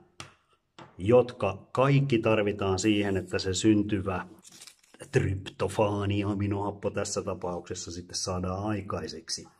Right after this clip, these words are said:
No kun tää on tämmönen synteesi, joka tässä tapahtuu, niin, eh, transkriptiofaktorin pitää kiinnittyä promoottoriosaan silloin, kun se,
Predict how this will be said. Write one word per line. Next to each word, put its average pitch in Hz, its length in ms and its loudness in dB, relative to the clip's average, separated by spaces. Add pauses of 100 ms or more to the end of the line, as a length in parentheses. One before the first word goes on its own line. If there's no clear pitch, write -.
(2000)
No 127 80 2
kun 139 120 4
tää 208 120 6
on 190 80 6
tämmönen 156 420 6
synteesi, 120 680 8
joka 95 220 2
tässä 92 380 -4
tapahtuu, 143 680 6 (680)
niin, 123 460 2 (460)
eh, 117 240 2
transkriptiofaktorin 127 1120 4
pitää 135 360 2
kiinnittyä 113 760 4 (160)
promoottoriosaan 110 1000 4
silloin, 131 300 2
kun 104 160 -2
se, 110 240 2